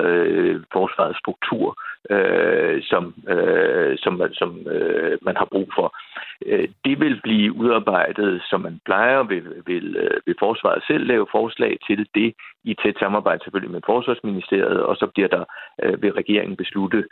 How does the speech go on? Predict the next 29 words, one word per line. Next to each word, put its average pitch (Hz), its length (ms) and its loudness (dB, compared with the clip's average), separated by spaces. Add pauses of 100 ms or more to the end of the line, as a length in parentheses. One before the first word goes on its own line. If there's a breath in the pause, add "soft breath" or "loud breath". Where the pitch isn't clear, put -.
(180 loud breath)
hvad - 100 -4
regeringen 131 460 0
vil 104 120 -4
foreslå, 104 400 2
og - 180 -2
så 98 80 0
kommer 90 280 -2
det, 90 220 -4 (140)
øh, 92 300 2
på 101 140 2
bordet 92 360 2 (300 loud breath)
som 101 180 0
et 95 100 -4
udspil 104 380 -2
til - 180 -6
forligsforhandlingerne. 90 1000 -6 (600 loud breath)
Øh, 101 380 2 (420 loud breath)
vores 135 360 0
opgave, 104 560 0
det 117 200 2
er 110 240 2 (160)
netop 110 420 -2 (120)
at, 104 200 -4 (200)
øh, 85 600 0 (300)
få, 95 240 0 (440 loud breath)
øh, 95 160 2
beskrevet 110 600 2 (600)
den 92 280 0 (200)
brede 120 540 2